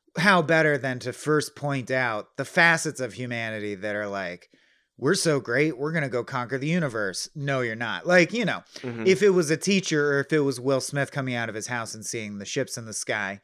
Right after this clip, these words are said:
Speaker 1: like, just a family man or whatever, it's a whole different story. The fact that they're dry academians, I think, really makes you be like, "This is why humanity." Um, and I think a lesser writer,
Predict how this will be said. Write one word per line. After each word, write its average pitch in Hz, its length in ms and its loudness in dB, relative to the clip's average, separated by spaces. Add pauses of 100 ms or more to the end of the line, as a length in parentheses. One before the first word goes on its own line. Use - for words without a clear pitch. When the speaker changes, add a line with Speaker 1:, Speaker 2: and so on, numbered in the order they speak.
(360)
Speaker 1:
like, 139 140 2
just 151 220 0
a 147 60 2
family 139 420 -2
man 104 320 -6
or 120 80 -4
whatever, 110 440 0
it's 131 160 -2
a 180 80 6
whole 160 200 2
different 123 440 -4 (400)
story. 214 540 6
The 190 160 2
fact 185 280 4
that 170 120 -2
they're 170 120 4
dry 139 580 2
academians, 120 760 -6
I 107 120 -4
think, 104 240 -8
really 104 260 -6
makes 104 320 -10
you 107 60 -10
be 107 140 -8
like, 95 260 -8
"This 147 200 -2
is 120 140 -10
why 113 300 -2
humanity." 104 680 -8 (480)
Um, 131 640 0 (1120)
and 180 260 4
I 170 140 6
think 170 280 0
a 160 60 4
lesser 143 560 0
writer, 131 600 -2